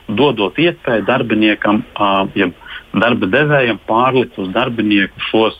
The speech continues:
ā, sīkos izdevumus. Ja darba devējs ir ar mieru, ā, un puses vienojās, ka, re, kur tev ir izdevīgi strādāt no mājām,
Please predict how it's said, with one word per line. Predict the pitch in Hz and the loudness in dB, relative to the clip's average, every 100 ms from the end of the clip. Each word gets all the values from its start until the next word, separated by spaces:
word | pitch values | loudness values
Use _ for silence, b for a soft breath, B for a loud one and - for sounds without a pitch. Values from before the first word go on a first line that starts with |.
| - | -8
ā, | 107 92 - | -6 -6 -4
sīkos | 123 113 101 90 | -2 0 -2 -2
izdevumus. | 117 98 87 82 - - - B B B B B - | -2 -2 -2 -4 -6 -14 -16 B B B B B -2
Ja | 107 143 208 - | 2 4 2 -2
darba | 123 139 135 | -4 -4 -2
devējs | 101 123 123 104 92 - | 0 2 2 2 0 -6
ir | 123 120 | -2 0
ar | 110 92 | 0 0
mieru, | 113 120 101 - - | 0 2 2 -2 -12
ā, | - 98 95 | -6 0 0
un | 95 110 | 2 -2
puses | - 117 120 - | 0 0 0 -4
vienojās, | 113 113 98 85 80 82 - | 0 0 0 -6 -8 -10 -10
ka, | - | -4
re, | 110 120 | -2 -2
kur | - - | -4 -4
tev | 110 98 | -2 0
ir | 101 | 0
izdevīgi | 113 98 87 92 85 | -2 -4 -6 -6 -6
strādāt | - - 101 92 82 - | -6 -2 0 0 -2 -4
no | 82 | -6
mājām, | 87 127 185 196 196 | 0 2 2 2 2